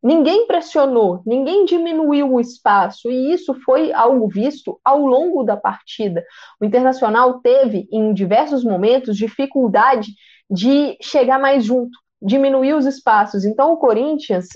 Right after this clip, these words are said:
conseguiu ali momentos livre pra poder pensar, pra poder trabalhar,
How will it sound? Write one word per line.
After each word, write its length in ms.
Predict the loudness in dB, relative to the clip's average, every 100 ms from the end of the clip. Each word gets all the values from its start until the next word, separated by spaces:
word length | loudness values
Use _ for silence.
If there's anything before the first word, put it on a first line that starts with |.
| -14
conseguiu 680 | -4 -4 -2 -4 0 0 2
ali 400 | 0 0 -2 -4 _ _ _ _ _ _ -2
momentos 640 | 0 2 0 -2 -6 -4
livre 580 | 0 2 2 2 0 0
pra 160 | 0
poder 340 | 2 0 2 0
pensar, 600 | 0 -2 -2 0 0 0
pra 140 | 0
poder 300 | 0 2 2
trabalhar, 680 | 2 2 2 2 2 0